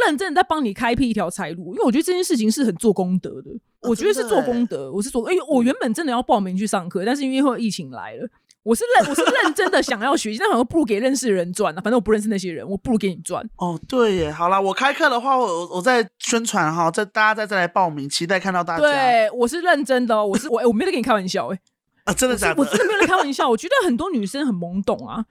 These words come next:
Speaker 1: 因为我们不知道啊，我们
Speaker 2: 对，因为，因为性没有到很透明，所以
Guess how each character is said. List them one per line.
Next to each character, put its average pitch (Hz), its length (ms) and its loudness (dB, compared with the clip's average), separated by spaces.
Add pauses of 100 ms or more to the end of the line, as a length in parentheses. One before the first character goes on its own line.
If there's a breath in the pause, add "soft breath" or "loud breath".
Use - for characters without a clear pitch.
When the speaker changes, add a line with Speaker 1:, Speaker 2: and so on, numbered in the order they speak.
(200)
Speaker 1:
因 415 80 -6
为 440 40 6
我 294 60 6
们 202 140 4
不 - 100 -2
知 - 260 -8
道 277 220 2
啊， 240 180 0
我 214 80 -6
们 202 40 -4
Speaker 2:
对， 220 200 4
因 262 80 0
为， 277 100 2 (340)
因 320 80 0
为 349 100 2
性 - 600 0
没 196 100 -2
有 208 160 0
到 208 180 2
很 151 200 -2
透 175 240 0
明， 139 240 -6
所 165 200 0
以 160 240 0